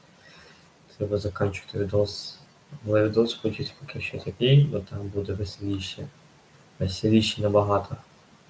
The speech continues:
Ладно, ставте лайки, підписуйтесь на мій канал. Я дуже хочу до Нового року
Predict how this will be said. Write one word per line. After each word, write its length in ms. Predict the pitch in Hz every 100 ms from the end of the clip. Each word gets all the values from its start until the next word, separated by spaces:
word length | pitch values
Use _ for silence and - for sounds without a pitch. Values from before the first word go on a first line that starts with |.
| - - - - - - - - - - - - - - -
Ладно, 380 | 151 139 98 135
ставте 640 | - - - 139 139 - 113
лайки, 920 | 117 151 160 151 - 143 139 135 127 - - - _ _ _ _ _ -
підписуйтесь 480 | - 127 110 - 110
на 140 | 110
мій 100 | 110
канал. 600 | 110 107 117 127 135 139
Я 100 | 120
дуже 280 | 113 113 110
хочу 320 | - 113 110
до 120 | 107 107
Нового 340 | 107 104 107
року 420 | 127 135 127 113